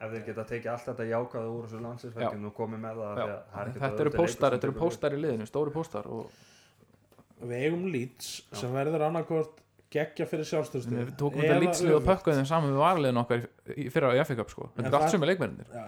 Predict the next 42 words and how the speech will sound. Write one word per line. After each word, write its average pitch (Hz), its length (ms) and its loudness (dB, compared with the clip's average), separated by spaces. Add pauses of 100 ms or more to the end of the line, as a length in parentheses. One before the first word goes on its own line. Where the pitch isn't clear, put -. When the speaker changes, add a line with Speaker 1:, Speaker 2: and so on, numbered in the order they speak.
Speaker 3:
en 139 60 -4
fattið 165 400 0
hvað 175 180 2
við, 135 140 0
Leeds 165 260 -6
er 175 180 0
samt 180 240 -6
bara 160 120 -6
svona 160 160 -6
fifty 190 360 -4
fifty, 170 320 -4
annars 127 200 -8
hvort 135 220 -8
eru 151 200 -2
þeir 151 80 -2
sturlar, 151 640 -6
þú 143 120 -6
nærð 170 260 -4
ekki 170 140 -8
boltanum, 170 540 -6 (100)
Speaker 2:
Mhm. 139 280 0
Speaker 3:
þeir 131 260 0
eru 170 140 0
út 139 80 -4
um 135 160 -4
allt, 165 460 -2
eða 156 260 2
þú 156 200 -8
bara 151 200 -4
nærð 151 240 0
að 151 80 0
jarða 131 220 -2
þá. - 100 -16 (120)
Speaker 2:
Og 117 60 -12
svo 135 120 -6
ertu 135 140 -8
með 135 160 -4
svona, 131 200 -6 (140)
þetta 107 100 -10
er 110 140 -18
svona - 180 -12
þenkjandi, 135 520 -6